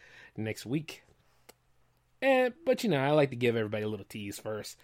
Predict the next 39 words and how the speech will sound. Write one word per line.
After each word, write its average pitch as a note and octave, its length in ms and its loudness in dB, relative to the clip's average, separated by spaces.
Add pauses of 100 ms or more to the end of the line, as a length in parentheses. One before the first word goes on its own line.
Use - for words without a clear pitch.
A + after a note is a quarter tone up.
That's E3+ 160 -6
why A3 100 0
you G#3+ 80 2
should F3+ 120 -4
pay G#3+ 100 8
attention G3 320 4
to G3+ 80 2
the D#3+ 120 4
Instagram. A#2+ 680 -2 (1300)
But C3 140 2
yeah, G3+ 220 6
right G3+ 260 6
here. G#3 420 4
Okay, F#3 400 6
so D#3 500 6
we'll C3 200 4
have, C#3 400 6
um, A#2+ 420 4
two D#3+ 220 -4
football D#3+ 360 0
games D3+ 280 0
tomorrow, C#3 340 0
which D3 240 -2
is, A3 340 -10
which C#4+ 220 -8
is G#4 100 -8
good, A3 260 4 (120)
which E3+ 180 -8
is C4+ 120 -8
good. F#3+ 260 -2 (640)
And D3 400 0
hopefully E3+ 340 0
we'll E3+ 140 2
see F3+ 180 0
where E3+ 160 2
we E3 120 2
go D#3+ 140 2
from C#3+ 280 -2
there. E3+ 220 2